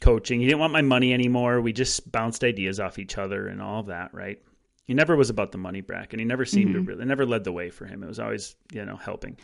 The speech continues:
Speaker 2: No,
Speaker 1: Yep.
Speaker 2: I know. I was always like, "Bracken, you are undervaluing
Speaker 1: Yeah.
Speaker 2: yourself." <laughs> Like,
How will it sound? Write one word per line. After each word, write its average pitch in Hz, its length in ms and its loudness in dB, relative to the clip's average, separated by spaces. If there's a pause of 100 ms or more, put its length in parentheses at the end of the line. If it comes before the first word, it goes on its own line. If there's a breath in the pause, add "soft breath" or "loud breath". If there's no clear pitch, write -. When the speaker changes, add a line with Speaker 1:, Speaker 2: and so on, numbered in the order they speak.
(200 soft breath)
Speaker 2:
No, 294 160 6
Speaker 1:
Yep. 240 340 6
Speaker 2:
I 269 160 6
know. 302 280 10
I 214 160 4
was 254 120 2
always 285 300 2
like, 285 160 -2
"Bracken, 269 420 0
you 220 140 4
are 269 180 6
undervaluing 220 800 4
Speaker 1:
Yeah. 175 80 -4
Speaker 2:
yourself." 180 440 -2
<laughs> 277 180 4
Like, 294 440 6